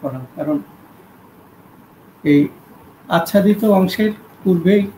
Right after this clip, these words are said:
আচ্ছাদনের পূর্বেই আমাদের এই কাজটি করে নিতে হয়। আমাদের রয়েছে lint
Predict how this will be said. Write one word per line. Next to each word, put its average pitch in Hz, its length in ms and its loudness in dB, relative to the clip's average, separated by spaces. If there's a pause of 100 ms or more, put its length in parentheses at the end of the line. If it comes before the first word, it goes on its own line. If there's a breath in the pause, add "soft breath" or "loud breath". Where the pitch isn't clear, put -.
(500)
আচ্ছাদনের 180 580 0
পূর্বেই 180 340 0
আমাদের 165 380 0
এই 156 80 -2
কাজটি 147 400 -6
করে 147 260 -4
নিতে 139 240 -6
হয়। 147 180 -10 (2250)
আমাদের 208 420 4
রয়েছে 202 300 2
lint 175 520 2